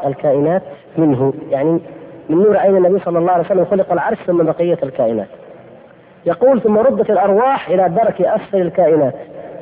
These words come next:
أعني الأجساد، لأن الأجساد في نظر الصوفية هي أسفل الكائنات، كما هي النظرية اله-، الهندوسية المعروفة في ال-، دين الهندوس الفناء، الجسد هو أدنى، أدنى الدرجات، والإنسان يترقى في، ويفنى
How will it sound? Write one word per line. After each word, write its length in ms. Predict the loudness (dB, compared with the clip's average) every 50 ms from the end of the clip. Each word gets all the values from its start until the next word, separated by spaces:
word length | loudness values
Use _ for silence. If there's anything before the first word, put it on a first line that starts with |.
| -18 -18 -20 -20 -20 -20 -20 -20 -20 -20 -20 -20 -20 -20 -20 -12 -8
أعني 260 | -8 -4 -2 0 0
الأجساد، 440 | 2 2 0 0 -2 -4 -6 -6 -6 -6 -4
لأن 140 | 0 2 2
الأجساد 400 | 2 2 0 0 0 0 0 2
في 80 | 2 0
نظر 220 | 0 2 0 -2
الصوفية 500 | -2 -4 -6 -6 -4 -2 0 0 0 0 -2 -8 -16 -18 -18 -18 -12 -4
هي 160 | 0 0 2 2 0 -2
أسفل 280 | -6 -6 -4 -2 -2 -2
الكائنات، 400 | 0 -2 -2 -2 -2 -2 -2 -4 -8 -4 -2
كما 160 | 0 2 2
هي 80 | 2 2
النظرية 520 | 0 0 0 -2 -2 -2 0 -2 -2 -2 -4 -12 -16 -16 -18 -18 -14 -12
اله-، 280 | -12 -8 -4 -4 -4 -2
الهندوسية 640 | -2 -2 0 -2 -2 0 -2 -4 -4 -2 -2 0 0
المعروفة 500 | 2 0 2 2 0 0 0 0 -4 -4 -4 -10 -16 -16 -16 -18 -18 -14 -8 -4
في 200 | -2 0 0 0
ال-، 480 | 0 0 -2 -2 -2 -2 -4 -6 -8 -10 -14 -18 -20 -20 -10
دين 180 | -4 -2 -2 -2
الهندوس 420 | -2 -2 -4 -4 -2 -2 -4 -4 -6 -12 -12
الفناء، 440 | -12 -10 -6 -2 0 0 0 -2 -4 -8 -16 -18 -18 -10 -8 -6
الجسد 420 | -2 0 -2 -2 -2 -4 -2 0
هو 280 | 0 2 2 2 2 0 -2 -4
أدنى، 360 | -6 -4 0 0 0 0 0
أدنى 240 | 0 0 0 0 -2
الدرجات، 560 | 0 0 0 0 2 2 0 -2 -2 -2 -2
والإنسان 340 | 0 0 0 0 0 -2 -2
يترقى 440 | 0 0 -2 -4 -4 -4 -6 -6 -4
في، 200 | -2 -4 -4 -4 -8 -14 -18 -18 -8 -2
ويفنى 420 | 0 0 0 0 0 0 0 0